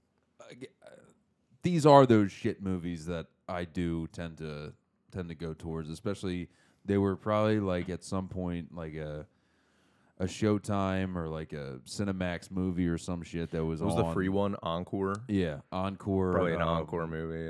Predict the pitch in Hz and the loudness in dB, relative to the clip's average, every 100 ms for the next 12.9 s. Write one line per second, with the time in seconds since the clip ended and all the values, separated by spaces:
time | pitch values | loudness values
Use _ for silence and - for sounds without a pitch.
0 | 85 85 175 165 135 110 - 98 95 95 | -8 -4 2 2 2 -2 0 0 0 -2
1 | 90 87 - 104 104 101 95 90 90 87 | -2 -2 -2 2 4 4 2 0 -2 -4
2 | 85 82 85 85 82 - 87 82 80 82 | -2 -2 0 0 -2 -6 -8 -8 -6 -6
3 | - 82 82 76 76 73 78 76 - 78 | -6 -8 -10 -10 -12 -10 -10 -10 -10 -10
4 | 71 69 _ _ _ 87 87 85 87 85 | -10 -12 _ _ _ -4 -2 0 -2 -2
5 | 80 80 78 73 78 80 78 78 - 85 | -4 -8 -8 -8 -6 -6 -4 -6 -8 -6
6 | 85 80 78 73 _ _ _ _ _ _ | -4 -6 -8 -16 _ _ _ _ _ _
7 | _ _ _ _ _ - - 107 117 120 | _ _ _ _ _ -20 -18 -2 2 2
8 | 110 117 117 120 120 113 113 110 117 107 | 0 -2 2 4 4 4 4 2 -2 -4
9 | 104 98 95 87 80 - 92 82 78 76 | -2 -2 -2 -6 -12 -8 -6 -6 -8 -10
10 | 69 78 78 - _ _ _ _ _ _ | -8 -8 -8 -12 _ _ _ _ _ _
11 | - 107 87 98 85 78 82 _ - 104 | -6 -4 -2 -2 -2 -4 -8 _ 0 2
12 | 95 80 76 - 90 76 82 76 | 2 -2 -8 -10 -12 -8 -6 -6